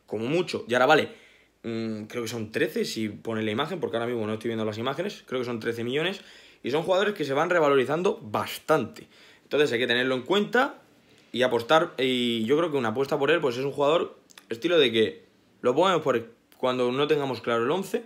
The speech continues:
que siempre, mm, nuestro mediocentro, mm, fijo puede ser Zubeldia, porque siempre va a puntuar bien.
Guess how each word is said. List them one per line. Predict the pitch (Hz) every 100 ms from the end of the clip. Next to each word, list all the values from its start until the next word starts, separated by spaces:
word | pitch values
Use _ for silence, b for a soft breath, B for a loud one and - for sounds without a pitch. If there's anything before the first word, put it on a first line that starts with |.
| - b b b b b -
que | 147
siempre, | 196 208 208 214 220 -
mm, | 143 139 139 139
nuestro | 139 139
mediocentro, | 147 135 175 151 127
mm, | 131 131 127 127 127 123 120
fijo | 113 147 120 120
puede | 127
ser | 113 107
Zubeldia, | 104 131 180 202
porque | 160 -
siempre | 139 170 175
va |
a | 175
puntuar | 170 160 170
bien. | 175 143 -